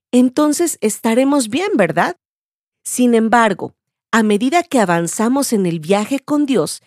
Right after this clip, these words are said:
tendremos mucho que aprender y desaprender. Habrá viejos prejuicios, planes, hábitos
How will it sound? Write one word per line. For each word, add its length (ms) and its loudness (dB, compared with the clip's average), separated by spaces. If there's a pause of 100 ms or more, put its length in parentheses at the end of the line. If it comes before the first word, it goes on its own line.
(260)
tendremos 680 2
mucho 460 0
que 100 -2
aprender 760 -2
y 140 -2
desaprender. 880 -6 (800)
Habrá 320 2
viejos 420 -4
prejuicios, 960 -6 (260)
planes, 640 -2 (280)
hábitos 640 0